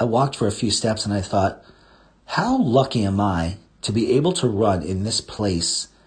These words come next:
to experience what I just experienced?" And then from that point forward, I, I honestly loved running, and I still do. So if you can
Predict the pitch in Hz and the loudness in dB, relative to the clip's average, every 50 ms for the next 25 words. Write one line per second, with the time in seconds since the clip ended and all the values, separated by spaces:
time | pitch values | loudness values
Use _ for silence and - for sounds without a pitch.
0 | _ _ _ _ _ _ _ - - 135 117 - - - - - - - 156 165 | _ _ _ _ _ _ _ 2 4 4 4 4 2 -2 -4 -2 0 2 2 4
1 | 151 139 120 107 - - 107 101 101 98 90 98 107 104 101 - - 85 - - | 4 2 2 0 0 0 0 0 0 0 0 0 -2 0 -2 -2 -4 -6 -6 -6
2 | - - - 110 110 107 95 82 78 73 73 - - - - - _ _ _ _ | -8 -6 -4 -2 -2 0 0 -2 -4 -6 -6 -8 -8 -10 -12 -18 _ _ _ _
3 | _ - - - - - - - - 143 160 190 190 170 156 139 - - 139 156 | _ -20 -20 -20 -18 -14 -6 -2 0 0 2 2 2 2 0 0 0 0 0 2
4 | 170 180 170 - 170 156 139 - - 147 151 156 160 160 156 - - _ _ - | 2 0 0 -2 -2 -2 -2 -2 0 0 2 2 0 0 -4 -12 -20 _ _ -4
5 | - 123 139 - - - 123 123 - - - 131 143 151 151 - - 165 147 123 | -2 0 0 0 -2 -2 -2 -2 -2 0 0 0 2 2 0 0 0 0 0 0
6 | 110 107 110 113 110 110 104 98 110 123 87 78 - 67 - - _ _ _ _ | 0 0 2 0 0 0 -2 -4 -4 -4 -4 -4 -6 -6 -10 -14 _ _ _ _
7 | _ _ _ _ _ - - 113 113 117 110 - - - 156 151 147 131 160 - | _ _ _ _ _ -8 -6 -4 -2 -2 -2 -2 -2 0 0 0 0 0 0 -2
8 | - - - - _ _ _ _ _ _ _ _ _ - - - - - - - | -2 -4 -6 -14 _ _ _ _ _ _ _ _ _ -20 -20 -20 -20 -20 -20 -20
9 | - - - - - 160 143 139 131 - - 135 131 - - 170 - - - - | -20 -12 -4 0 4 6 6 6 6 4 2 2 2 2 0 0 0 0 -2 -2
10 | 151 135 127 120 117 113 113 110 - | 0 0 2 0 0 -2 -4 -6 -10